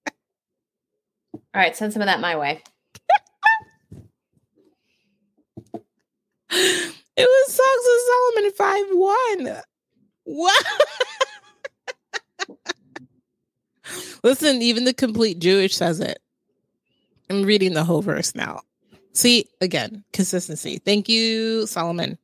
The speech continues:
Speaker 2: You may have been problematic and had a lot of women, but you knew how to have a good time. Songs of Solomon five one. "My sister, my bride, I've entered into my garden. I'm gathering my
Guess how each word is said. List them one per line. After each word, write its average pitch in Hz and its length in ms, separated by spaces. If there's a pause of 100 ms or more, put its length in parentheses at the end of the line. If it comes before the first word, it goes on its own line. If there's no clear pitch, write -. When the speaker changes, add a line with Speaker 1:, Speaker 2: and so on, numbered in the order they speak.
(580)
Speaker 2:
You 180 120
may 208 120
have 214 80
been 220 140
problematic 185 720
and 170 120
had 165 240 (440)
a 165 40
lot 165 160
of 165 80
women, 160 300
but 156 240 (1500)
you 220 180
knew 214 140
how 185 100
to 156 60
have 156 140
a 170 40
good 147 180
time. - 240 (2000)
Songs 190 240
of 190 60
Solomon 185 340
five 170 340
one. 180 340
"My 175 140
sister, 190 340
my 180 220
bride, 254 760
I've 196 180
entered 190 520 (720)
into 175 340
my 160 260
garden. 156 720 (120)
I'm 165 280
gathering 170 440
my 156 380